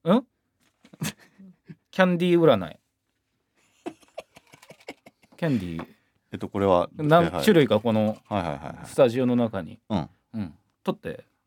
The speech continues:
Speaker 2: 取る。えっと、
Speaker 1: うん。
Speaker 2: 自分で。
Speaker 1: なんで好きなやつ？
Speaker 2: えっと、じゃ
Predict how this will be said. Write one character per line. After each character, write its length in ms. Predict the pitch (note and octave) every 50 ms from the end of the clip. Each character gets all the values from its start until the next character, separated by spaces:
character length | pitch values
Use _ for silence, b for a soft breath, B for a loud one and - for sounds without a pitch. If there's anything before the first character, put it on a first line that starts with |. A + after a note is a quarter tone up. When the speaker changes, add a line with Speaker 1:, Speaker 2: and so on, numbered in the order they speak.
| _ _ _ _ _ _ _
Speaker 2:
取 220 | - E3 B2+ E2+
る。 80 | A#1+ - _ _ _ _ _ -
え 40 | A2
っ 40 | A2
と、 60 | A2+
Speaker 1:
う 20 | G2+
ん。 20 |
Speaker 2:
自 140 | G2 A2+ A#2+
分 120 | C3+ C3+
で。 60 | G3
Speaker 1:
な 40 | G#3+
ん 40 | G3+
で 60 | F#3+
好 60 | F3+ - - - -
き 120 | - G3 E3+
な 100 | C#3 B2
や 100 | A2+ G#2
つ？ 300 | - - G2 F2+ - - _ _ _ _ _ _ _ _ _ _ _ _ _ _ _ _ _ _ _ _ _ _ _ _ _ -
Speaker 2:
え 40 | D#2+
っ 20 |
と、 380 | - - D2+ D2 D2 C#2 C#2+ C#2 -
じ 100 | - D2
ゃ 160 | C2 G#1 -